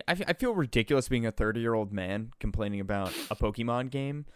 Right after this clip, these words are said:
But, you know, when you're passionate about something and you're a fan, and the people responsible for producing content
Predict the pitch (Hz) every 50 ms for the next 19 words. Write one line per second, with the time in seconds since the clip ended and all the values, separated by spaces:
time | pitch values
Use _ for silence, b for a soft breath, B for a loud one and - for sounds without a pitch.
0 | b b b - 202 185 214 214 214 190 156 208 202 190 165 - - - 202 214
1 | - - - 208 196 175 156 - 156 147 147 143 - - 139 123 110 - 120 113
2 | 117 123 127 b b b b b b 143 143 139 127 120 113 - - - 196 185
3 | 147 117 107 101 98 101 107 113 - - - _ _ _ _ _ _ _ _ _
4 | _ _ _ _ _ _ _ - 123 131 131 127 127 131 135 131 - 135 135 143
5 | - - 202 180 175 165 143 131 127 - 143 135 143 143 - 151 139 120 - -
6 | 123 107 117 104 113 135 139 - 131 104 - - 117 123 127 - 120 101 92 82